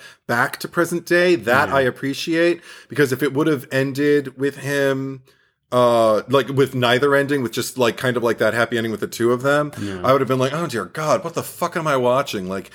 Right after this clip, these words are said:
Speaker 1: he lives and she lives? Fuck this shit. That's not what
Speaker 2: Yeah.
Speaker 1: horror is." And, uh, <laughs>
Speaker 2: No, I
Speaker 1: like,
Speaker 2: do,
Speaker 1: at
Speaker 2: I,
Speaker 1: its
Speaker 2: I do
Speaker 1: best.
Speaker 2: like the ending scene a lot.
Speaker 1: Uh, yeah,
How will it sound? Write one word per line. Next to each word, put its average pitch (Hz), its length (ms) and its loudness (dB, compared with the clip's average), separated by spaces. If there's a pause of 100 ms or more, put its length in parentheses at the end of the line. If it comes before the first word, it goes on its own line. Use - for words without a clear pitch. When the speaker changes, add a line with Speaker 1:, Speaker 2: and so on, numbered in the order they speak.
(160)
Speaker 1:
he 170 240 2
lives 160 380 0
and 139 260 2
she 165 240 0
lives? 170 420 0
Fuck - 360 -4
this 117 180 -2
shit. - 320 -6
That's 180 200 -4
not 262 120 0
what 123 120 -4
Speaker 2:
Yeah. - 60 -14
Speaker 1:
horror 107 420 -2
is." 101 380 -8 (300)
And, 135 280 2
uh, 131 100 2 (140)
<laughs> - 160 -4
Speaker 2:
No, 165 140 2
I 165 100 4
Speaker 1:
like, 151 40 0 (140)
Speaker 2:
do, - 60 2
Speaker 1:
at 151 100 4
Speaker 2:
I, 190 80 4
Speaker 1:
its 175 100 -2
Speaker 2:
I 185 100 2
do 175 60 0 (100)
Speaker 1:
best. 269 100 2
Speaker 2:
like 202 180 2
the 160 160 0
ending 147 260 0
scene 120 240 -8
a 101 80 -6
lot. 95 440 -10 (1080)
Speaker 1:
Uh, 147 160 2
yeah, 113 340 0